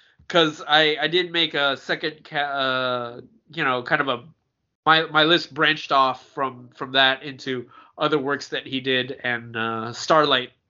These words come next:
by Mark Miller was I, what, what I branched off into, but we, we can talk about that when we get to it.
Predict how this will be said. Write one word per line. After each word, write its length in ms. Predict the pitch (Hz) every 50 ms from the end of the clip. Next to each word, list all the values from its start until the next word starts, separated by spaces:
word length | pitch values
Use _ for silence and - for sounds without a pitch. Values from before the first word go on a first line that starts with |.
| _ _ _ _ _
by 160 | - 135 127 120
Mark 220 | 127 127 127 -
Miller 240 | 127 127 123 123 120
was 180 | 120 120 117 117
I, 80 | 117
what, 460 | 110 - - - - 131 127 123 127 - _ _ _ _ _
what 160 | - 127 117
I 100 | 117 120
branched 360 | 113 110 123 117 113 - - 127
off 160 | 120 113 123
into, 300 | 120 120 - - 117 113
but 280 | 113 120 117 113 - - _ - - - - - - - - - -
we, 200 | 151 170 175 151
we 140 | 160 196 196
can 120 | 202 160
talk 180 | - 160 147 123
about 220 | 139 135 131 127 139
that 160 | 131 113 127
when 140 | 131 120 120
we 80 | 117
get 180 | 117 123 123 120
to 140 | - 117 120
it. 180 | 117 - -